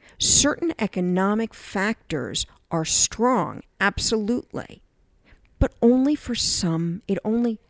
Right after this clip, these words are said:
helps some people. Our economy, for most of us,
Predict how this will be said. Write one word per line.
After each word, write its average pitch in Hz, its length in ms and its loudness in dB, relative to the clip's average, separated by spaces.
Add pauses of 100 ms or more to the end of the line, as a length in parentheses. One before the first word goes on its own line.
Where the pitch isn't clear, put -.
helps - 680 -8
some 170 580 -6
people. - 520 -8 (440)
Our 196 120 0
economy, 277 1040 -4 (420)
for 180 240 -4
most 185 800 2
of 160 160 -4
us, - 560 -8